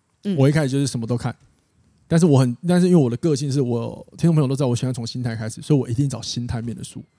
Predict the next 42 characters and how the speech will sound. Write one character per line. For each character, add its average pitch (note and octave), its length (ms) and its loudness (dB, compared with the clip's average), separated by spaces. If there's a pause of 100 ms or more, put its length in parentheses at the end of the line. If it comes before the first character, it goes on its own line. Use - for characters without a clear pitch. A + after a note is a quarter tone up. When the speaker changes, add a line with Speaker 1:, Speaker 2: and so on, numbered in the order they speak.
(220)
Speaker 1:
嗯 E3 200 -4
哼。 F3+ 300 -4
Speaker 2:
然 C3+ 100 -2
后 C#3+ 60 0
再 D#3+ 100 -4
慢 D#3 160 -4
慢 C#3+ 100 -6
开 C3+ 120 -10
始 B2+ 120 -6 (160)
看 C3 200 -4
一 - 20 -2
些 A#2 100 -2
技 B2 180 -6
术 A#2 140 -10
面 A#2 160 -12
的 - 60 -20
东 G#2 180 -20
西。 - 160 -20 (420)
Speaker 1:
嗯。 F3 180 -14 (420)
Speaker 2:
然 D#3+ 100 -2
后 D#3+ 40 2
对 E3+ 140 4
新 D#3+ 160 2
手 C#3 120 4
来 A2+ 100 -2
说， B2+ 140 -2
你 B2+ 120 0
就 D3+ 120 4
是 D#3+ 60 6
什 C3+ 100 -2
么 A2 80 -4
都 A2+ 100 -4
看， A2+ 280 -10
因 D#3+ 80 0
为 D#3 180 2 (720)
你 C#3+ 200 6
只 C#3 140 0
要 D#3+ 100 2
没 F3 80 2
有 C#3+ 80 4
学 A#2 200 -2
过， B2+ 260 0